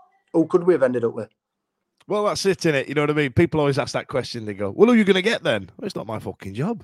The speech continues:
Speaker 2: Like,
Speaker 1: Yeah.
Speaker 2: <laughs> what
Speaker 1: It's that
Speaker 2: are you asking me
Speaker 1: merry-go-round
Speaker 2: for?
Speaker 1: of shit, innit? Like, you've got Tony
Speaker 2: Yeah, yeah.
Speaker 1: Mo-, Mowbray, Pulis, um,
Speaker 2: Gary
Speaker 1: who,
Speaker 2: Monk's
Speaker 1: who,
Speaker 2: on it.
Speaker 1: the, Gary Monk. It's, it's like a,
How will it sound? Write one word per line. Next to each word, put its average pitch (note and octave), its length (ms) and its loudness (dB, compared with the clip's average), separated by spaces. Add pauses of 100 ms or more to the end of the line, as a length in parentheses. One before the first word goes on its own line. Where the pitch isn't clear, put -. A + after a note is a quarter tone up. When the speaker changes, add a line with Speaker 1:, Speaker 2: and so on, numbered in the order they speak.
Speaker 2:
Like, C#3+ 200 -8
Speaker 1:
Yeah. - 80 -4
Speaker 2:
<laughs> - 420 4
what - 240 2
Speaker 1:
It's G#3+ 80 -8
that A#3 100 8
Speaker 2:
are F#3+ 60 -2
you G3+ 60 4
asking A#3 160 6
me F3+ 80 8
Speaker 1:
merry-go-round G3+ 320 2
Speaker 2:
for? - 80 -4
Speaker 1:
of F#3+ 80 -8
shit, - 340 -10
innit? E3+ 280 -8
Like, C#3+ 180 -8
you've C#3 80 -14
got D3 180 -8
Tony D#3 240 2
Speaker 2:
Yeah, C3+ 60 6
yeah. C3 140 2 (120)
Speaker 1:
Mo-, D#3+ 140 0
Mowbray, C#3+ 380 -4 (320)
Pulis, D3+ 640 -6 (360)
um, B2 380 -2
Speaker 2:
Gary F3+ 220 4
Speaker 1:
who, D#3+ 60 -2
Speaker 2:
Monk's G#3 200 0
Speaker 1:
who, C#3 80 0
Speaker 2:
on A2 80 -4
it. F2+ 120 -12 (560)
Speaker 1:
the, G#3 200 6
Gary B3 220 4
Monk. C4+ 300 2
It's, A#3+ 160 -16
it's G#3+ 120 -16
like C#4 160 -4
a, G#3 80 -2